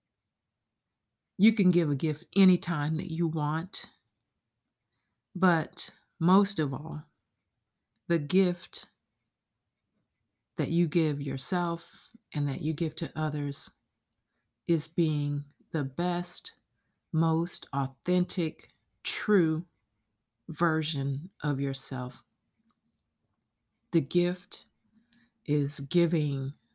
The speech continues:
a version of yourself that is full of self-love,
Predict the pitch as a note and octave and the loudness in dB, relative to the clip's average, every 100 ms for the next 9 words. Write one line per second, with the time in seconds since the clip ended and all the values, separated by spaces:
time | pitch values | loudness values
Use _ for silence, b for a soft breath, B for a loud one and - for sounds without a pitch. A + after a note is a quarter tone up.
0 | _ D#3 C#3+ D#3+ E3 D#3 D#3 C#3 C#3 D3 | _ -6 -2 0 0 0 -2 -2 -4 -4
1 | - C#3 C3 C#3 - - _ _ _ _ | -4 -4 -6 -8 -12 -20 _ _ _ _
2 | _ _ _ _ _ D3+ D3+ C#3 C#3 C3+ | _ _ _ _ _ -6 -2 0 0 -2
3 | C3+ - - - _ _ _ _ _ _ | -2 -4 -6 -10 _ _ _ _ _ _
4 | - - A#3 A3+ E3+ - C#3+ C3+ C#3+ C#3 | -14 0 4 4 2 -2 -4 -4 -6 -6
5 | C3 C3 C#3 | -6 -6 -8